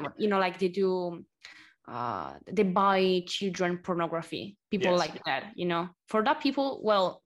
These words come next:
Speaker 1: do an investigation. That's, that's okay, you know.
Speaker 2: Yeah.
Speaker 1: You, you should, you should go further. You should arrest them, you know,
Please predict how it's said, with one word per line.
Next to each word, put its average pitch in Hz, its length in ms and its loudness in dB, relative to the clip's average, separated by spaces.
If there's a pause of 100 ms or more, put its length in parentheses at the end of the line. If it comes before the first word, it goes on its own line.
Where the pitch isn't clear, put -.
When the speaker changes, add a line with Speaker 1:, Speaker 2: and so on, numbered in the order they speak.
(140)
Speaker 1:
do 208 140 0
an 240 80 2
investigation. 196 720 -4
That's, 175 300 -4 (100)
that's 190 160 -4
okay, 269 340 -2
you 170 140 -2
know. 208 380 -2
Speaker 2:
Yeah. - 320 -8
Speaker 1:
You, 202 200 -4
you - 80 -12
should, 240 200 2
you 233 80 4
should 247 320 2
go 208 80 0
further. 202 500 0
You 190 140 0
should 185 420 -2
arrest 180 400 0
them, 107 220 -6
you 170 80 -2
know, 165 180 -2